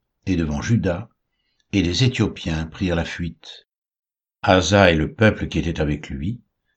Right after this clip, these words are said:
les poursuivirent jusqu'à Guérar, et les Éthiopiens tombèrent sans pouvoir sauver leur vie, car ils furent détruits par l'Éternel et par son armée.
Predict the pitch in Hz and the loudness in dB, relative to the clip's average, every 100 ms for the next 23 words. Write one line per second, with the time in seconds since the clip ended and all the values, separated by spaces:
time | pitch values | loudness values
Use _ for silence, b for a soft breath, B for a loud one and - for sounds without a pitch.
0 | - 82 - 156 147 - 127 113 123 120 | -4 -4 0 0 0 -2 2 2 4 2
1 | - - - 73 85 107 78 78 78 104 | -2 -8 -8 -4 2 2 2 -2 -4 -6
2 | - _ _ _ _ - 98 90 90 123 | -14 _ _ _ _ -2 0 2 0 0
3 | 113 87 - - 73 69 - _ _ - | 0 -2 -2 -8 -6 -6 -14 _ _ 0
4 | 120 117 101 95 76 - 147 151 151 120 | 6 6 6 4 2 -2 2 2 2 -2
5 | 117 - 101 92 80 76 - 78 - _ | -2 -2 -4 -2 -2 -2 -4 -8 -10 _
6 | _ _ _ - 98 92 92 - 98 - | _ _ _ 0 2 4 2 0 -2 2
7 | 110 104 - 117 117 76 98 - 76 82 | 2 2 0 0 2 0 0 -2 -2 0
8 | - 78 80 - 85 80 67 76 67 - | 0 -2 -4 -4 -2 -2 -2 -6 -6 -10